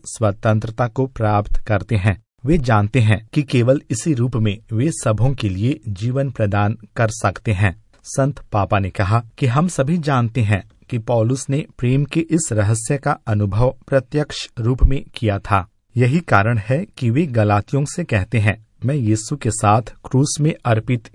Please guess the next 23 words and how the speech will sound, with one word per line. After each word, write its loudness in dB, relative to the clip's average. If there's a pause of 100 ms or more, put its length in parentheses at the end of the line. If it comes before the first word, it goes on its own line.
(120)
किया 2
गया 2
हूँ।" 0 (300)
यीशु -2
के -2
संग 0 (160)
उनका -2
सर्वोत्तम -2
मिलन 0
में 0 (140)
वे 0
इसका -6 (100)
अनुभव 0
करते -2
हैं 0
कि 0
उन्हें 0 (100)
जीवन -4
का -4
सबसे -4
बड़ा 0
उपहार 2 (160)
स्वतंत्रता 0